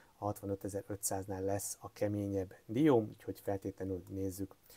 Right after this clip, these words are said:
a Bitcoin jövő heti mozgását. Azt gondolom, hogy jövő héten már nagyobb izgalmak jöhetnek. Természetesen minden, amiről itt beszéltünk, az nem pénzügyi, nem befektetési tanács,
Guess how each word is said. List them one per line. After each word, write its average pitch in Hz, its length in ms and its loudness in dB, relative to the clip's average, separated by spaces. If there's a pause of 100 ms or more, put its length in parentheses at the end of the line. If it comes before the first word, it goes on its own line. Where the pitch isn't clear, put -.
(320)
a - 120 -10
Bitcoin 98 560 0
jövő 101 280 0
heti 95 220 -4
mozgását. 110 680 4 (240)
Azt 113 180 2
gondolom, 101 240 0
hogy 110 100 2
jövő 104 100 2
héten 98 280 0
már 101 400 2 (100)
nagyobb 98 360 0
izgalmak 95 600 -4
jöhetnek. 101 460 2 (520)
Természetesen 120 680 4
minden, 104 380 4
amiről 98 360 0
itt 95 120 0
beszéltünk, 107 680 4 (160)
az 92 180 -4
nem 95 240 -4
pénzügyi, 113 420 0
nem 101 160 2
befektetési 95 680 -2
tanács, 120 460 4